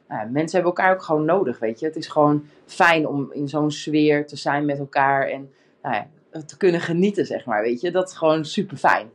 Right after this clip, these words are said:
Dus, eh, ja, nou, dat is ook echt helemaal zo. Dus het was, eh, echt heel erg leuk. Ja, dus dat was wel, eh, een groot hoogtepunt deze week, wat mij betreft.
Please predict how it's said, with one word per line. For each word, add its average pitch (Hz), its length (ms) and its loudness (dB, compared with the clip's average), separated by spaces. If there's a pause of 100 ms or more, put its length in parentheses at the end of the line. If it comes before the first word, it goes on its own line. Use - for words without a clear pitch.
(340)
Dus, 185 260 0
eh, 160 200 6
ja, 180 320 4
nou, 131 200 -2
dat 113 120 -10
is 147 120 -6
ook 165 80 -8
echt - 180 -12
helemaal 131 240 -4
zo. 107 240 -2
Dus 127 120 -6
het 147 120 -6
was, 151 240 0
eh, 147 240 6
echt - 200 0
heel 180 100 6
erg 151 160 2
leuk. 120 320 -4 (360)
Ja, 392 200 4
dus 165 120 0
dat 262 140 -6
was 320 140 -2
wel, 262 240 4
eh, 220 80 2
een 240 60 0
groot 226 240 -2
hoogtepunt 196 520 -2
deze 120 280 -4
week, 92 200 -4
wat 123 100 -10
mij 117 200 -4
betreft. - 480 -14